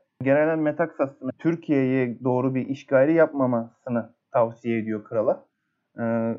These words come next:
aslında bu Türkiye'ye karşı işgal hareketini Venizelosçular destekliyordu ilk önce. Venizelos devrilip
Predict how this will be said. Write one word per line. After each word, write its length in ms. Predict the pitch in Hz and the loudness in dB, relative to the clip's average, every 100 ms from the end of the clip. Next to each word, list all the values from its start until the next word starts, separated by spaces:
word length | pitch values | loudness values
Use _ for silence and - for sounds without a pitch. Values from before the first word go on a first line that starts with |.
| - | -4
aslında 400 | 123 120 131 139 | -4 -4 -4 0
bu 420 | 139 139 135 127 _ _ _ _ | 4 4 2 -4 _ _ _ _
Türkiye'ye 460 | _ 135 117 131 127 | _ -8 -2 -2 0
karşı 300 | 131 127 127 | 0 -2 -6
işgal 360 | 120 - 139 135 | -14 0 2 2
hareketini 560 | 123 113 117 165 175 | -2 -4 -8 -6 -2
Venizelosçular 800 | 139 139 135 147 139 127 113 101 | 2 2 2 -2 -2 -4 -4 -4
destekliyordu 600 | 107 - 104 110 101 101 98 | -8 -12 -20 -10 -10 -8 -12
ilk 180 | 104 | -10
önce. 400 | 113 107 185 233 _ _ _ _ _ _ _ _ | -10 -6 -6 -8 _ _ _ _ _ _ _ _
Venizelos 640 | - 120 127 139 170 160 156 | -4 -2 0 2 2 0 -2
devrilip 500 | 131 139 131 139 139 | 0 2 2 -2 -4